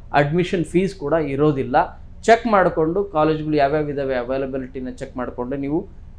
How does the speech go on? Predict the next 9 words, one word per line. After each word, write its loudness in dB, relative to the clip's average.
ಈ -2
ಕೋರ್ಸನ್ನು 2
ಕೂಡ 2
ಮಾಡ್ಕೋಬೋದು. 0
Diploma 4
in -2
Art 2
and 2
Design 2